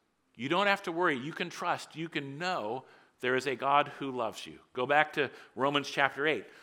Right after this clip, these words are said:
Paul says, "Does it mean that God no longer loves us if we have trouble or calamity or are persecuted or hungry or destitute or in danger or threatened with death?" No.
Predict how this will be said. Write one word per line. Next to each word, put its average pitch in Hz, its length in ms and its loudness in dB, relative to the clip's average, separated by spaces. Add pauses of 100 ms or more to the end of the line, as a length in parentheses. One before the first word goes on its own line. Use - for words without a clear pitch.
(160)
Paul 151 180 6
says, 156 220 2
"Does 196 220 4
it 175 100 -2
mean 247 300 2
that 226 120 4
God 208 280 8
no 214 100 4
longer 214 340 8
loves 214 320 6
us - 360 -8 (800)
if 127 160 -4
we 151 100 0
have 156 140 2
trouble 160 400 2 (540)
or 123 160 2
calamity 147 580 -4 (640)
or 113 140 2
are 117 80 4
persecuted 113 720 -2
or 90 120 -4
hungry 165 400 0
or 110 80 0
destitute 123 580 -6
or 113 100 0
in 113 140 -8
danger 160 460 -4
or 131 260 2
threatened 185 440 -4
with 165 220 -2
death?" 117 360 -8 (360)
No. 160 680 2